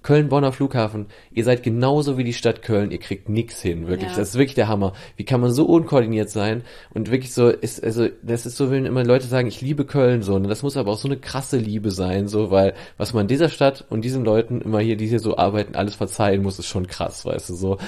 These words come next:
Speaker 1: Es war mal wieder Chaos at its best und irgendwann hatten wir's dann auch geschafft. Aber, und das möchte ich auch dazu noch ganz kurz sagen, Jani, sorry, wenn ich dich da kurz noch unter-, unterbreche, aber was ja auch sehr geil ist,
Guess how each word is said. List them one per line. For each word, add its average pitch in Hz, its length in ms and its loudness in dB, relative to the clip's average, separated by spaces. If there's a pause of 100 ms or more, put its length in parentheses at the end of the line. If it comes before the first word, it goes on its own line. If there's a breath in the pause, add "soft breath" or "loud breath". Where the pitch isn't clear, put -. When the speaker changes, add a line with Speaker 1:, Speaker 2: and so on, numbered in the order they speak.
(160 loud breath)
Speaker 1:
Es - 100 -2
war 120 80 10
mal 131 140 8
wieder 113 160 6
Chaos 135 440 2
at 110 140 -2
its 107 160 -8
best 110 320 0 (240 loud breath)
und 101 180 -8
irgendwann 135 300 6
hatten 127 180 -2
wir's 107 160 0
dann 101 120 0
auch 95 120 0
geschafft. 143 380 -2 (300 loud breath)
Aber, 139 540 4
und 98 160 0
das 107 120 -2
möchte 127 180 4
ich - 40 6
auch 175 60 6
dazu 160 220 4
noch 107 120 2
ganz 117 200 0
kurz 113 160 -2
sagen, 135 300 4
Jani, 139 260 0
sorry, 120 480 -2
wenn 104 100 0
ich 104 100 -8
dich 107 140 -12
da 107 100 -2
kurz 107 200 -6
noch 104 120 -2
unter-, 101 420 0
unterbreche, 107 520 -2
aber 143 300 2 (320 loud breath)
was 107 180 -2
ja - 120 -2
auch 151 100 2
sehr 123 160 0
geil 90 240 2
ist, - 160 -4